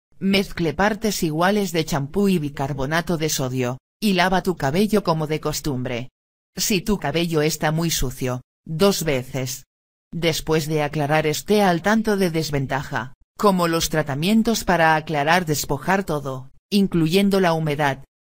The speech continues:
utilizándolas con demasiada frecuencia resulta en el cabello seco. Usted no debe realizar un tratamiento de aclarar más de una vez a la semana. Cuando su cabello se vuelve opaco,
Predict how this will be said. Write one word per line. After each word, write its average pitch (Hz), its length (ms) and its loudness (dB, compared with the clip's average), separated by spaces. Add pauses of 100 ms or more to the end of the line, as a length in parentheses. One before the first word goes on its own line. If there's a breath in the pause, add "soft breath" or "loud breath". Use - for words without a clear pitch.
utilizándolas 202 1000 2
con 175 220 0
demasiada 175 600 0
frecuencia 196 680 2
resulta 190 580 0
en 160 80 -2
el 147 140 -2
cabello 196 440 0
seco. 135 460 -2 (500)
Usted 170 380 2
no 175 180 2
debe 175 300 0
realizar 156 580 0
un 165 140 0
tratamiento 165 720 2
de 156 160 2
aclarar 156 500 2
más 208 240 0
de 196 140 2
una 196 260 4
vez 214 220 0
a 151 80 0
la 143 120 -2
semana. 135 540 -2 (460)
Cuando 190 400 4
su 165 160 -4
cabello 190 480 2
se 196 160 0
vuelve 190 440 2
opaco, 143 520 0